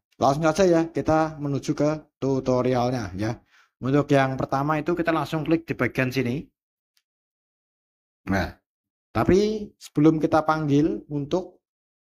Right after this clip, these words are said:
cek nomor Excel, kita bisa kembali dulu ya. Kalian harus setting di bagian pengaturan.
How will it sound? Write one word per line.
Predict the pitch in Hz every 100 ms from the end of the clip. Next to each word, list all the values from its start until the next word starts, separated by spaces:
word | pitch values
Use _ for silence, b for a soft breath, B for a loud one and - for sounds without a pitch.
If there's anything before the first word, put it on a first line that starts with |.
| _ _
cek | - 165 165 - -
nomor | 143 147 147 143
Excel, | - - 131 127 151 160 -
kita | 135 147
bisa | 123 139 147
kembali | 143 123 120
dulu | 120 123 131
ya. | 113 101 - _ _ _ _ _ _ _ -
Kalian | 156 190
harus | 156 156
setting | 151 185 180
di | 165 175
bagian | 139 123 151 160
pengaturan. | 151 147 139 147 123 -